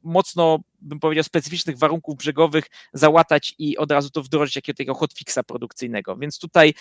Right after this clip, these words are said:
e, zawsze trzeba liczyć na dużą ilość hotfixów produkcyjnych, na to, że niekiedy godziny pracy nie kończą się o siedemnastej, a raczej czasem i znacznie później,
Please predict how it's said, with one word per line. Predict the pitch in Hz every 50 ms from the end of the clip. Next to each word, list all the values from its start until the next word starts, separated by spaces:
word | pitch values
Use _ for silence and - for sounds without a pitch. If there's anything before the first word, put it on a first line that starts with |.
| - - - _ _
e, | - 151 147 147 151 - -
zawsze | 156 190 208 - 185 170
trzeba | - 180 156
liczyć | 165 170 - 170 151 -
na | - 147 135
dużą | 151 180 156 170 160
ilość | 156 156 147 -
hotfixów | - 147 - - 156 - - 165 -
produkcyjnych, | - 156 165 160 160 - - - - - - 180 170 170 180 208 226 220 - - - - _ -
na | 156 175 185
to, | - 196 185
że | 139 147 175 160 165
niekiedy | 160 160 - 170 165 156 151
godziny | - 165 147 147 160 156 147
pracy | - 151 160 - - - 160
nie | 147
kończą | - 160 156 - 151
się | 135 - 156
o | 139
siedemnastej, | - 147 139 139 139 139 147 151 - - 151 139
a | 135 135
raczej | 139 147 - - 143 143 139
czasem | - 147 143 - 151 143 143
i | 139 139 139 135 135 135 - _
znacznie | _ 139 131 156 147 - - 135 139 -
później, | - - 139 123 123 143 165 214 240